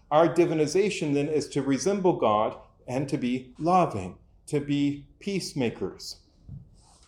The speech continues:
Uh, Oration twenty-two, "For it is God who first and foremost will decide and settle these issues. He who establishes the bond between all things, and second, those of mankind who work for the good and recognize the blessings of concord.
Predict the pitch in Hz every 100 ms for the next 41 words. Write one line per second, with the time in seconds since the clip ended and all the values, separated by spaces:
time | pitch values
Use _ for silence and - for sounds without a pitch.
0 | - - - - - - - - - -
1 | _ - - - - - 143 143 135 -
2 | 151 156 165 160 170 - 165 151 143 -
3 | 160 151 147 - - - - 175 208 214
4 | - 190 185 185 170 170 180 175 165 170
5 | 165 160 160 156 147 160 151 156 151 160
6 | 156 156 147 143 - 143 - 160 143 143
7 | - - - 175 165 160 156 151 147 143
8 | 139 139 143 147 143 156 143 139 135 151
9 | 135 131 127 135 165 165 156 143 139 143
10 | 139 139 147 147 139 139 147 151 135 127
11 | 143 143 139 - 160 139 139 131 120 131
12 | 147 123 - 139 135 - 131 120